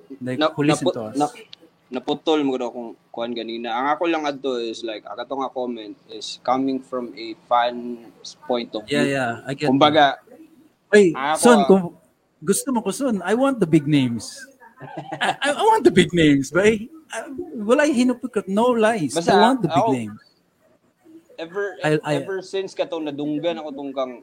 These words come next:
Speaker 2: kang, unsa ni, kang H P nga, nga episode, ako, yung mga dauta ni nga kung ano yung podcast, nga namrag low-key nga fighter ba?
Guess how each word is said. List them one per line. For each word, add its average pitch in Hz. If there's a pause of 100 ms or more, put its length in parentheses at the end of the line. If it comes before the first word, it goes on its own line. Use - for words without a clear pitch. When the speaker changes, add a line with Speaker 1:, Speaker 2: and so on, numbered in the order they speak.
(280)
Speaker 2:
kang, 123 (280)
unsa 131
ni, 135
kang 117
H 139
P 139
nga, 123
nga 113 (160)
episode, 120
ako, 110
yung -
mga 196 (220)
dauta 180 (100)
ni 156
nga 135
kung 127
ano 131
yung 139
podcast, -
nga 131
namrag 127
low-key 170
nga 156 (520)
fighter 160
ba? 135